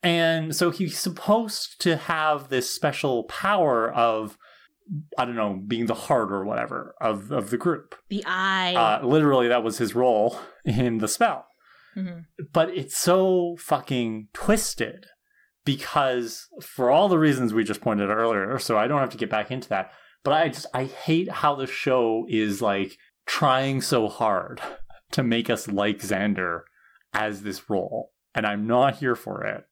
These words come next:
Speaker 1: And I, I just, I think when I was younger, I was. I think, I think I've said before, like, I used to identify with Xander, especially because I thought I was a man. And Xander to me was this nice guy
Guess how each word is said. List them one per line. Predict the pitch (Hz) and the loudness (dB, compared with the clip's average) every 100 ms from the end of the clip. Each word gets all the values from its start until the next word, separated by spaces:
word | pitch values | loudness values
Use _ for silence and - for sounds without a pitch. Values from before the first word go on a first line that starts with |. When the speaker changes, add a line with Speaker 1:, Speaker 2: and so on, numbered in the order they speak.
| _ | _
Speaker 1:
And | 117 110 | -4 -2
I, | 113 - | -6 -4
I | 107 | -4
just, | 101 107 - _ _ _ _ | -4 -6 -8 _ _ _ _
I | 139 | -4
think | 156 156 | -2 0
when | 139 | 2
I | 120 | 2
was | 110 104 | 2 0
younger, | 117 143 160 | 0 2 2
I | 170 | 2
was. | 175 185 208 208 | 2 2 0 0
I | 120 | -4
think, | - 113 104 - - - - - | -2 -2 -2 -6 -20 -20 -20 -6
I | 113 | -6
think | 113 127 | -4 -2
I've | 120 | -2
said | - 113 | 0 -2
before, | 104 120 | 0 2
like, | 113 101 | 2 2
I | 107 | -2
used | 110 120 - | -2 -8 -2
to | 110 | -2
identify | 98 107 107 123 135 127 | 0 -2 -2 -2 0 0
with | 131 - | -2 -2
Xander, | 135 135 139 | 0 0 -2
especially | 117 - 104 - | -2 -2 -2 -2
because | 101 98 107 107 107 | -2 -2 -2 -2 -2
I | 120 | -4
thought | 120 120 | 2 2
I | 123 | 2
was | 123 123 | 0 -4
a | |
man. | 127 127 127 131 127 | -2 0 2 0 -4
And | - 101 98 - - - - _ _ - - _ - | -4 -2 -2 -6 -20 -20 -20 _ _ -18 -18 _ -4
Xander | 127 113 117 113 | 0 0 0 -2
to | - | 0
me | 120 117 | 0 2
was | 101 101 101 | 2 0 0
this | 104 - | -4 -2
nice | 107 107 - | -2 -2 -2
guy | 110 117 101 92 | 0 2 0 -4